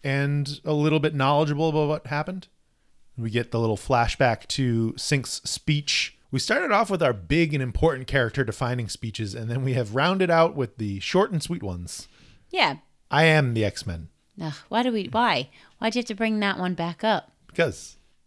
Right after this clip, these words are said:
Speaker 1: pushes your buttons.
Speaker 2: You like to get me all fired up?
Speaker 1: Yes.
Speaker 2: Oh, man.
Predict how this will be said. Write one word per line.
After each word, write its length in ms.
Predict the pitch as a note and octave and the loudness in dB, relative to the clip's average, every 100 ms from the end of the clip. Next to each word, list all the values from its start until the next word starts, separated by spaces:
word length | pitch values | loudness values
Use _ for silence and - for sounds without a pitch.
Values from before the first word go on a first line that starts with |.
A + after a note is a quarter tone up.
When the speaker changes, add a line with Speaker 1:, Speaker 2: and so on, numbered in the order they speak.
| _ | _
Speaker 1:
pushes 240 | D3 D#3 | -4 -2
your 80 | D#3+ | 0
buttons. 380 | B2+ - F#2 D#2+ | 0 -2 -8 -12
Speaker 2:
You 80 | D#3 | -12
like 120 | C#3+ | -14
to 60 | - | -14
get 160 | D3+ | -14
me 120 | D#3 D3+ | -10 -8
all 200 | D3+ D3+ | -8 -8
fired 600 | - - C#3+ C#3+ D3+ D#3+ | -14 -10 -4 0 0 4
up? 300 | A#3+ D#4 _ - | 2 2 _ -2
Speaker 1:
Yes. 420 | A#2+ C#3 - - - _ _ _ | -2 -2 -6 -12 -18 _ _ _
Speaker 2:
Oh, 340 | D#4 D#4 A#3+ F#3 | -4 -2 0 -2
man. 800 | D#3 D3+ D3 D3+ D3+ D3+ D3+ | -4 -6 -6 -6 -4 -4 -4